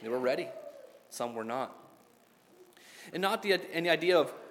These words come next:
of being sober is the idea of being intentional. We're not just going through life. Yes, heaven's coming, we know that. It's an active watching. Uh, Danny talked about having a storm come through. We're not gonna sit there and just watch it come. We're gonna be active,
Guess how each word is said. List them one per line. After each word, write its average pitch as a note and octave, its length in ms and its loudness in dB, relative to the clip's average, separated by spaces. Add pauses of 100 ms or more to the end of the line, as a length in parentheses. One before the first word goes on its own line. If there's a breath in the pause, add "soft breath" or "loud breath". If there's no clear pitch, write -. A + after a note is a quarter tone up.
(160)
of D3 200 -4
being E3 180 2
sober E3+ 480 4
is C#3+ 80 0
the D3 80 2
idea D3+ 160 2
of C#3+ 80 0
being D3+ 180 0 (120)
intentional. D#3+ 760 -2 (720 loud breath)
We're D#3+ 80 -4
not F#3+ 160 0
just G3+ 160 -2
going F#3+ 220 4
through F3+ 240 2
life. E3+ 360 6 (140)
Yes, F3+ 340 2
heaven's F3+ 300 -2
coming, E3 320 0
we D3+ 80 0
know D#3 220 2
that. C#3 280 0 (500)
It's D3+ 160 -6
an D3 180 -8
active D3+ 500 2 (260)
watching. B2+ 720 0 (800 loud breath)
Uh, B2+ 100 2
Danny D3 300 0
talked D#3 260 4
about C#3+ 140 2
having D3 260 2
a B2+ 160 0
storm F#3 380 2
come E3 220 -2
through. B2+ 340 -2
We're B2 120 -6
not E3+ 120 -2
gonna E3 140 -4
sit F#3 280 -2
there E3+ 120 2
and D#3+ 100 0
just D3+ 160 -6
watch D#3 320 0
it - 80 -10
come. E3 320 0
We're D#3 80 -2
gonna D#3+ 140 0
be D#3 220 -2
active, F3 480 0